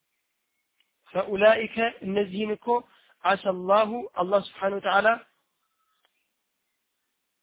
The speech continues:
ቻይ ነው። ምን ሊያደርጋቸው ነው ቻይ ነው የተባለው? አያዕፉ ዐንሁም፣ አላህ ስብሓነሁ ወተዓላ ይቅር ሊላቸው ቻይ ነው ይላል። ወካነ አላሁ፣ አላህም እኮ ሆነ፣ ገፉረን፣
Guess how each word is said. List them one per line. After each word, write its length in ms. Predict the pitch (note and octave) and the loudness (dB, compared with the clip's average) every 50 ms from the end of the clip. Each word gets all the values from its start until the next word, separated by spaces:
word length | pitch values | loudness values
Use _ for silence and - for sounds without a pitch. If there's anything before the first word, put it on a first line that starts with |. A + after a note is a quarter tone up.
| _ _ _ _ - | _ _ _ _ -8
ቻይ 220 | - G3+ G3+ G3 F#3 | 0 2 2 2 2
ነው። 160 | E3+ D3 C3+ B2+ A#2+ _ _ _ _ _ _ _ _ _ - F3+ - - _ _ _ _ _ _ _ | 0 -4 -6 -10 -18 _ _ _ _ _ _ _ _ _ -16 -16 -16 -16 _ _ _ _ _ _ _
ምን 160 | - F#3 G3+ | -8 -6 -4
ሊያደርጋቸው 540 | A3 A#3 A3 A3 A3 G#3 A3 G#3+ - - G#3 | 0 2 2 2 4 4 2 2 0 0 -6
ነው 100 | G3+ G3 F#3+ | -6 -6 -6
ቻይ 160 | - F#3 F#3 | -4 -4 -2
ነው 100 | F#3+ F#3 | -2 -2
የተባለው? 360 | F3 F3+ F3+ F#3 G3 G#3+ A3+ - - | -4 -2 2 2 2 2 0 -6 -4
አያዕፉ 540 | - F#3 F3+ F3+ F#3+ G3 G3 F3+ G3 F3+ - F#3 F3+ | -4 -4 -2 -2 0 0 0 2 0 -2 -2 -4 -2
ዐንሁም፣ 520 | - F3+ G#3 G#3 G#3 G3 F#3 A3+ C4 C#4 C#4+ D4 _ _ _ _ _ _ _ _ _ _ _ _ _ _ _ _ _ _ _ - | 2 2 2 2 0 -4 -4 -4 -4 -4 -6 -8 _ _ _ _ _ _ _ _ _ _ _ _ _ _ _ _ _ _ _ -6
አላህ 220 | F3 E3+ F#3 G3+ F#3+ | -6 -2 0 0 -2
ስብሓነሁ 340 | - - - - G3 G3+ G3+ | -2 -4 -8 -4 -2 -2 -2
ወተዓላ 260 | F#3+ G3 F#3+ G#3 G#3+ G3+ | 0 2 2 4 4 2
ይቅር 340 | F#3+ F#3 G#3+ - - A3+ F#3+ | 0 -2 -4 -4 -6 -8 -8
ሊላቸው 560 | F#3 F#3+ F#3+ F#3+ F#3 F#3 F#3 - - A3 A3 B3 C#4+ - _ _ _ _ _ _ _ _ _ _ _ _ _ _ _ _ | -6 -6 -2 0 0 0 0 -4 -6 -4 -4 -4 -4 -8 _ _ _ _ _ _ _ _ _ _ _ _ _ _ _ _
ቻይ 220 | - - F#3+ F#3+ F3+ | -6 -2 -2 0 0
ነው 160 | E3+ F3 E3 D#3+ | 0 -2 -4 -4
ይላል። 280 | D#3 D3 C#3 C3+ C3 - - | -6 -8 -8 -10 -10 -10 -6
ወካነ 480 | E3 G3+ G3+ - - B3 B3 A3+ G#3 G3 | -6 -6 -6 -4 0 2 4 4 4 2
አላሁ፣ 400 | F#3 F3 E3+ F#3 G#3+ A3 G3 F3+ F3 G3+ - | -2 -4 -2 2 2 2 2 2 -2 -8 -4
አላህም 420 | - G#3+ A#3 A#3 G#3+ G3+ G3+ G3 G3 | -4 -4 -2 -2 -4 -4 -4 -6 -6
እኮ 160 | F#3+ - _ - F#3 | -10 -10 _ -12 -8
ሆነ፣ 220 | E3+ F3 E3+ F3 F#3+ G#3+ B3 - _ _ _ _ _ _ _ _ _ - | -4 -2 0 2 2 2 0 -2 _ _ _ _ _ _ _ _ _ -10
ገፉረን፣ 800 | F3+ E3+ F#3+ G3+ - - G#3 G3 F#3 F3 F3 F3 E3+ F#3 G3+ A3+ | -4 -2 -2 -2 -2 -4 -6 -6 -4 -4 -4 -2 0 0 0 -2